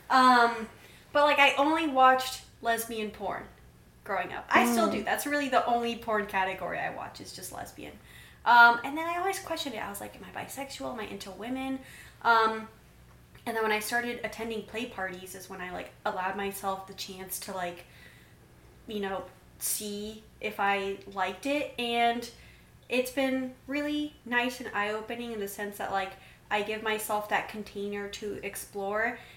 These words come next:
Speaker 1: and I've been able to figure out, like, "Okay, I'm not bisexual, but I am hetero-flexible, and I like playing with women to, like, a certain extent." And I'm glad I've given myself that ability to explore that. So, like,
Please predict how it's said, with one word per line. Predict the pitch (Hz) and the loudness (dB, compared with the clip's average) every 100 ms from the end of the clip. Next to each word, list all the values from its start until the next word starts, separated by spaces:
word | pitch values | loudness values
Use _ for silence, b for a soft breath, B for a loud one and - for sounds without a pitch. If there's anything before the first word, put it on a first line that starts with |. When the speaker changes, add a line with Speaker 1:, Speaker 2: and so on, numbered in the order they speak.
| B - | B -4
Speaker 1:
and | 208 202 202 196 | -2 0 -2 -2
I've | 202 202 | -2 -2
been | 202 | -4
able | 208 202 | -4 -4
to | |
figure | 202 208 196 196 | -6 -6 -4 -2
out, | 185 | 0
like, | 180 190 | -2 -4
"Okay, | 226 226 185 | -6 -6 -6
I'm | 175 214 | -4 -2
not | 269 | -2
bisexual, | 294 302 302 226 208 - 180 175 233 - b b b - | -2 -4 0 -2 -2 -6 -4 -4 -6 -8 b b b -4
but | 220 | 0
I | 214 | 0
am | 202 226 233 233 | 0 0 0 0
hetero-flexible, | 226 233 214 214 208 208 202 - 185 185 | -2 -4 -2 -2 -2 -4 -4 -8 -6 -6
and | 196 | -4
I | 196 | -2
like | 214 233 | -2 -2
playing | - 226 220 | -6 -8 -6
with | 214 208 | -8 -8
women | 196 196 | -6 -6
to, | 202 | -6
like, | 196 190 | -8 -10
a | |
certain | 190 208 - | -10 -10 -10
extent." | 190 180 - 185 - - - | -10 -10 -10 -8 -10 -14 -10
And | 208 | -6
I'm | 202 | -6
glad | 208 208 | -4 -4
I've | 208 208 | -4 -6
given | 202 196 | -6 -6
myself | 190 180 - 180 - | -8 -10 -10 -10 -8
that | 180 | -10
ability | 175 180 180 175 185 | -10 -10 -10 -10 -12
to | - | -14
explore | - - - - 170 | -12 -14 -14 -12 -10
that. | - - | -10 -10
So, | - 196 | -8 -6
like, | 196 | -6